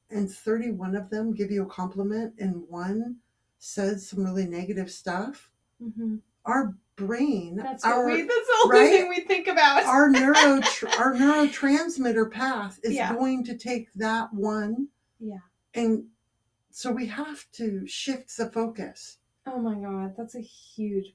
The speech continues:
Speaker 2: point.
Speaker 1: So if we look at the news,
Speaker 2: Yeah.
Speaker 1: there, th-, there's not a lot of news being posted.
Speaker 2: There's
Speaker 1: Like,
Speaker 2: nothing
Speaker 1: there's not
Speaker 2: positive.
Speaker 1: nude feeds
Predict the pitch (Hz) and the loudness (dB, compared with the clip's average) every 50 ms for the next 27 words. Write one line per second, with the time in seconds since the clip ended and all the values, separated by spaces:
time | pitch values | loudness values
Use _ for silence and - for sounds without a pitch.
0 | _ _ - 202 190 185 180 185 196 294 277 - 262 254 285 302 294 285 294 311 | _ _ -12 -10 -10 -8 -8 0 0 0 2 2 -2 -2 0 0 2 2 2 2
1 | 320 359 - - - 254 240 233 233 254 294 311 226 208 196 202 214 190 185 220 | 0 -6 -6 -6 -4 -4 -4 -2 0 0 0 2 2 0 0 0 -2 -4 -6 -6
2 | - 220 226 277 269 269 247 - - - 220 220 - 196 208 220 277 269 247 277 | -6 -2 -2 0 0 0 -2 -4 -8 -8 -8 -8 -8 -8 -4 -2 -2 0 2 0
3 | 285 311 349 349 294 262 226 220 214 226 233 220 208 190 175 208 208 208 240 247 | 0 0 0 -4 -4 -4 -4 -4 -4 -4 -4 -4 -6 -6 -4 -4 -2 -2 -2 -2
4 | 254 247 233 226 - - 208 196 202 196 190 196 - 208 226 226 226 220 - - | -4 -4 -6 -8 -8 -8 -4 -2 -2 -2 -2 -4 -4 -2 -2 -2 -2 -6 -10 -10
5 | _ 196 180 175 170 170 175 185 _ _ _ _ _ _ _ _ _ _ _ _ | _ -6 -6 -6 -8 -10 -12 -16 _ _ _ _ _ _ _ _ _ _ _ _
6 | - - - _ _ 226 226 226 226 247 247 240 233 - - 269 262 262 247 254 | -20 -20 -20 _ _ 0 0 2 2 2 0 -2 -4 -4 0 2 4 4 6 6
7 | 277 277 - - 277 262 202 185 220 240 277 277 277 226 - - 269 240 220 208 | 6 6 6 6 4 4 4 2 2 6 6 6 6 6 2 -6 -4 -4 -2 -2
8 | 208 202 190 | -4 -6 -8